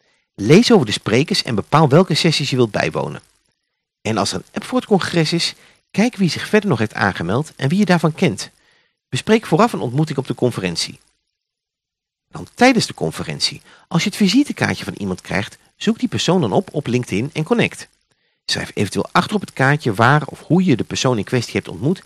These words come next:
en wat je zoal hebt besproken. Als je de mensen de volgende dag spreekt, begin dan met bouwen aan een zakelijke relatie. Vertel hoe je het hebt ervaren de persoon te ontmoeten en beter te leren kennen en noem terloops iets wat je in het LinkedIn-profiel hebt gelezen.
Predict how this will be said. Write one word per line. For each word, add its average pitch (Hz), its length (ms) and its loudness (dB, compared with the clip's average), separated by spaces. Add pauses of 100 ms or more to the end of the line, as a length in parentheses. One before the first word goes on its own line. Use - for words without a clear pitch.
(200)
en 90 140 -6
wat 101 160 0
je 123 100 -2
zoal 123 220 4
hebt 113 120 0
besproken. - 540 -6 (1500)
Als 160 160 4
je 208 60 2
de 190 80 6
mensen 226 280 2
de 143 80 4
volgende 151 340 4
dag 135 200 2
spreekt, - 380 -4
begin 240 280 -4
dan 240 80 0
met 131 180 -2
bouwen 156 360 4
aan 104 140 -4
een 90 140 -2
zakelijke 117 420 -2
relatie. 85 520 -4 (480)
Vertel 156 360 2
hoe 196 120 4
je 151 60 4
het 98 100 -2
hebt - 280 -4
ervaren 113 420 2
de 139 60 0
persoon 123 300 0
te - 80 -6
ontmoeten 147 420 -2 (280)
en 95 120 -6
beter 120 300 4
te - 80 -10
leren 95 260 2
kennen 135 320 0 (300)
en 135 140 0
noem 202 180 6
terloops 220 420 4
iets - 300 0 (240)
wat 151 160 2
je 170 60 4
in 165 60 4
het 151 80 2
LinkedIn-profiel 165 580 0
hebt 90 140 0
gelezen. - 400 -8